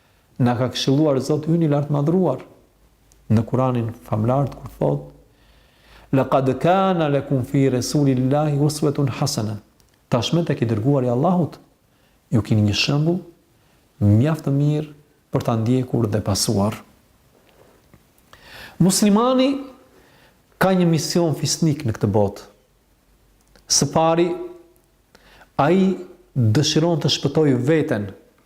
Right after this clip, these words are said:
e tij nga dënimi i Allahut subhanahu wa taala. Por jo vetëm kaq,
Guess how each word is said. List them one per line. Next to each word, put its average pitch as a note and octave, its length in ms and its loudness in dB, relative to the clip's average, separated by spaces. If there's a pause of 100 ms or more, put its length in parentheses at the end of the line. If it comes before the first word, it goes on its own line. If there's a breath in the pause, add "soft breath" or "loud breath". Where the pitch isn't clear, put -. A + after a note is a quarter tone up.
(160)
e A2+ 100 2
tij C#3+ 300 2
nga A#2+ 140 2
dënimi A#2+ 280 0
i A#2 60 0
Allahut A#2+ 380 0
subhanahu A2 440 -4
wa - 80 -6
taala. A2 280 -4 (1000)
Por A#2+ 140 0
jo A#2 80 4
vetëm A#2 240 -4
kaq, A#2 320 -4